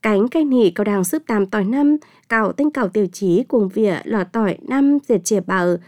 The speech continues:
ma chính quyên số cấp huyện, cạt kiên tỏ bờ quản đơn vị. Cỏ mi bưng cán bộ công chức viên chức vay tỏi năm, vỉa nhằn cánh bằng kết quả, nàng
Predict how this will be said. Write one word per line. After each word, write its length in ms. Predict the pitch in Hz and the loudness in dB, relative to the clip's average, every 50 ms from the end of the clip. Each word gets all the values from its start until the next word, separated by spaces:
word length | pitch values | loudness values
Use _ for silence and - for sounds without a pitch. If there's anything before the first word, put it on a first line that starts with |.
| - - - _ _ - | -20 -20 -20 _ _ -4
ma 160 | 262 269 294 294 | -2 -2 -2 0
chính 200 | - 233 196 185 | 0 0 0 0
quyên 180 | - 294 302 | 0 0 -2
số 200 | 294 - 233 190 | 0 0 -2 -2
cấp 140 | 185 302 302 - | 0 -2 -4 -4
huyện, 240 | - 240 226 190 165 160 - _ _ _ | -2 0 0 0 0 -2 -6 _ _ _
cạt 220 | - 233 214 - - | -6 -6 -6 -4 -2
kiên 180 | 294 302 294 | -2 -2 0
tỏ 100 | 294 240 190 - | 0 -2 -2 -2
bờ 120 | 285 247 202 - | -2 -4 -4 -4
quản 200 | 226 208 185 180 | -4 -4 -2 -2
đơn 180 | 208 202 175 | -2 -4 -4
vị. 340 | 170 - 208 208 190 156 - - _ _ _ _ _ _ _ _ | -4 -2 0 0 0 0 -2 -4 _ _ _ _ _ _ _ _
Cỏ 340 | - 233 220 202 190 165 - - - | -4 -2 0 0 0 0 -2 -4 -4
mi 200 | - 277 285 285 | -2 0 0 0
bưng 160 | - 294 277 | -2 -4 -4
cán 160 | 220 220 269 - | -2 -4 -2 0
bộ 120 | 269 196 | 0 -2
công 220 | 175 - 196 170 165 | 0 0 -2 -2 -2
chức 260 | - 262 302 294 - | -2 -4 -6 -4 -2
viên 160 | 233 180 165 | -2 -2 -2
chức 280 | - - 269 320 - - | -2 -2 -4 -4 -4 -4
vay 120 | 247 208 | -6 -6
tỏi 240 | 208 - 214 190 - - | -4 -2 -4 -4 -2 -2
năm, 260 | 254 269 285 294 294 - _ _ _ _ | -2 0 0 0 0 -2 _ _ _ _
vỉa 160 | - 233 196 | 0 0 0
nhằn 340 | - 220 233 220 190 156 165 | 0 0 0 0 0 -2 -2
cánh 160 | - - 196 269 - | -4 -6 -8 -6 -4
bằng 160 | - 202 170 | -4 -4 -4
kết 200 | 208 294 - _ | -4 -6 -6 _
quả, 320 | - 226 208 185 160 151 - _ _ _ _ _ | -4 -4 -2 -2 -4 -6 -8 _ _ _ _ _
nàng 420 | - 220 214 208 196 180 160 151 | -2 -2 0 0 0 0 0 -2